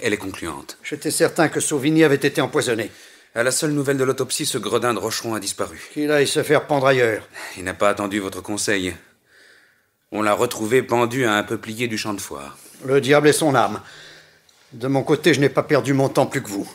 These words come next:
Speaker 1: Vous avez retrouvé la trace de Laurence ?
Speaker 2: Je sais où elle est.
Speaker 1: Elle est vivante ? Oh mon Dieu, merci.
Speaker 2: Comme prévu, Trémorel s'est installé avec elle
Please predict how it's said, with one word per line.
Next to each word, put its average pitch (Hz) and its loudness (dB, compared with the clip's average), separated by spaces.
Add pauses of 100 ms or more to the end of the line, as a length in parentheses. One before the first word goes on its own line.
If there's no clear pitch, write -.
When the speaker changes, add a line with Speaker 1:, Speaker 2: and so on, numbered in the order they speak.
(180)
Speaker 1:
Vous 95 -6
avez 104 -4
retrouvé 101 -4
la 104 0
trace 101 -8
de 90 -8
Laurence ? 87 -10 (240)
Speaker 2:
Je - -8
sais 120 -2
où 107 -2
elle 107 2
est. 101 -4 (760)
Speaker 1:
Elle 110 0
est - -2
vivante ? 110 -6 (1120)
Oh - -4
mon 104 -14
Dieu, 98 -12
merci. 92 -10 (640)
Speaker 2:
Comme 139 0
prévu, 135 4
Trémorel 139 4
s'est 147 2
installé 139 4
avec 139 6
elle 101 2